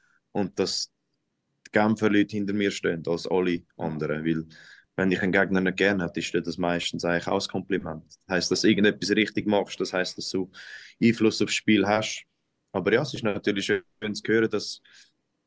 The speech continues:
die einen Leute, äh, schöne Kommentare und, äh, schöne Sachen sagen. Und wenn ich, ähm,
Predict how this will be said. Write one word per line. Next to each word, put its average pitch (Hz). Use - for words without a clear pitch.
die 107
einen 101
Leute, 95
äh, 92
schöne 95
Kommentare 98
und, -
äh, 92
schöne 95
Sachen 107
sagen. 92
Und 87
wenn 85
ich, -
ähm, 85